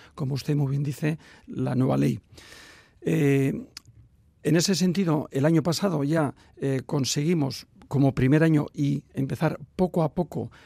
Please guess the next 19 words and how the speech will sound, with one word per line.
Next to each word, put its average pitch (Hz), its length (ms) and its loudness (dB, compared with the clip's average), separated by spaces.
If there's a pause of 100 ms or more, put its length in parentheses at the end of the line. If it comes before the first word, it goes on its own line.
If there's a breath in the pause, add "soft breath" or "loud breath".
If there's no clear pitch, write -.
(160 loud breath)
para 135 220 -2
que 143 420 -4
los, 135 560 -2
eh, 131 220 -4
niños, 147 500 0
niñas, 151 520 2 (220 loud breath)
eh, 139 200 -6
de 135 160 -4
dos 139 240 -2
años 143 340 -2
ya 151 180 -4
se - 160 -8
matricularan 139 720 -6 (260 soft breath)
en 131 240 -2
nues-, 151 360 0
en 143 180 -6
esta 151 320 -4
nueva 160 300 -2
modalidad, 165 440 -4